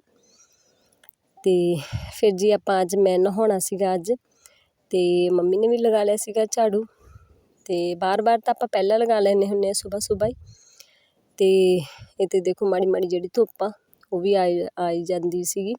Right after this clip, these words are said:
ਤੇ ਮੈਂ ਵਿੱਚੋਂ ਹੋਰ ਕੰਮ ਕਰਨ ਲੱਗ ਪਈ ਸੀਗੀ ਤਾਂ ਕਰਕੇ। ਤੇ ਫਿਰ ਜੀ ਮੰਮੀ ਇੱਥੇ ਚਟਣੀ ਜਿਹੜੀ ਹੈਗੀ ਸੀਗੀ, ਅੱਜ ਰੋਟੀ ਦੇ ਨਾਲ ਕੁਛ ਨਹੀਂ ਸੀਗਾ ਹੈਗਾ,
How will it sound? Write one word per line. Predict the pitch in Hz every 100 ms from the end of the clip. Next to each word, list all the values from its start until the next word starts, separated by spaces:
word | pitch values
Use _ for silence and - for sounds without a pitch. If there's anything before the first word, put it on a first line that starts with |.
| _ _ _ -
ਤੇ | 190
ਮੈਂ | 185
ਵਿੱਚੋਂ | 185 - 202
ਹੋਰ | 196 185
ਕੰਮ | 208 202 202
ਕਰਨ | 190 190
ਲੱਗ | 185 185 175
ਪਈ | 190
ਸੀਗੀ | - 196
ਤਾਂ | 202 185 170
ਕਰਕੇ। | 185 190 269 - _ - - - - _ _ _ -
ਤੇ | 185 175 175 170 - - - -
ਫਿਰ | - 226 214
ਜੀ | 196 233 226 226 - - _ _ _ _ _ _ _ _ -
ਮੰਮੀ | 202 220 247
ਇੱਥੇ | 247 - 220 220
ਚਟਣੀ | - 208 _ _ _ _ - 202 202 208
ਜਿਹੜੀ | 196 202 226
ਹੈਗੀ | 180 190
ਸੀਗੀ, | - 208 196 233 - 190
ਅੱਜ | 185 190
ਰੋਟੀ | 190 - 220
ਦੇ | 226
ਨਾਲ | 208 202
ਕੁਛ | 196 196 240
ਨਹੀਂ | 240
ਸੀਗਾ | - 233 233
ਹੈਗਾ, | 214 196